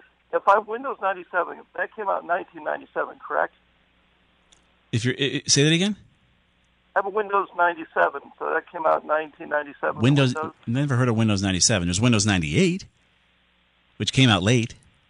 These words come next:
Speaker 2: Uh, there's Windows ninety-five. There is no Windows ninety-seven. If you get Windows
Speaker 1: No.
Speaker 2: ninety-seven, you get something kinda weird.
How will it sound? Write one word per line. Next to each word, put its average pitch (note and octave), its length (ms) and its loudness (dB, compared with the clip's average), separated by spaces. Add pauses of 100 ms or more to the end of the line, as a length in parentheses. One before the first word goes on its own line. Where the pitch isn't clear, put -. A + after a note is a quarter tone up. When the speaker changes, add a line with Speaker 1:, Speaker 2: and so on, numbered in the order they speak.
(720)
Speaker 2:
Uh, F#2 160 2
there's F#2 180 0
Windows G2+ 220 4
ninety-five. F#2 640 2
There A2 120 4
is D3+ 120 6
no C3 100 4
Windows A#2 300 4
ninety-seven. F#2+ 720 0 (320)
If A#2 80 -10
you D3 60 0
get D#3 160 2
Windows D3 220 4
Speaker 1:
No. B2 100 2
Speaker 2:
ninety-seven, A2+ 420 2
you G2+ 80 0
get G#2 160 0
something G2+ 260 -2
kinda F#2+ 220 -2
weird. D#2+ 280 -4